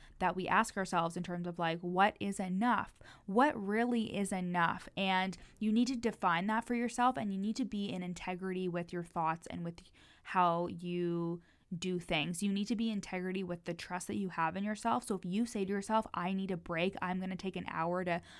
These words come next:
meditate or just lie down and have a nap." I have actually been doing this lately in that, like, if I really feel called to just fucking not do something, even though it's on my list, I don't. I've been toying around with it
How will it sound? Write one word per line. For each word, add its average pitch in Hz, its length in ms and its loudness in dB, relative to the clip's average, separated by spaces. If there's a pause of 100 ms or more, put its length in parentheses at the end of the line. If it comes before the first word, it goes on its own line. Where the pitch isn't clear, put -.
(160)
meditate 220 640 4
or 180 420 2
just - 220 -10 (120)
lie 180 280 4
down 185 200 4
and 185 100 0
have 185 220 2
a 180 40 0
nap." 175 460 6 (340)
I 202 280 10
have 208 400 4
actually 220 420 0
been 185 460 -4
doing 262 340 0
this 233 200 2
lately 175 360 0
in 185 100 -2
that, 180 200 -2
like, 175 260 0
if 214 220 -4
I 220 160 4
really 202 320 -2
feel 247 240 -2
called 175 380 0
to 175 60 -8
just 170 300 -6 (220)
fucking 196 400 -4
not 170 300 0
do 156 200 0
something, 233 540 2
even 185 220 -2
though 180 100 -2
it's 180 120 -4
on 180 120 -2
my 165 140 -2
list, 170 380 2
I 190 160 2
don't. 156 360 0 (400)
I've 202 160 2
been 208 160 0
toying 220 400 0
around 185 360 4
with 233 160 2
it 349 240 6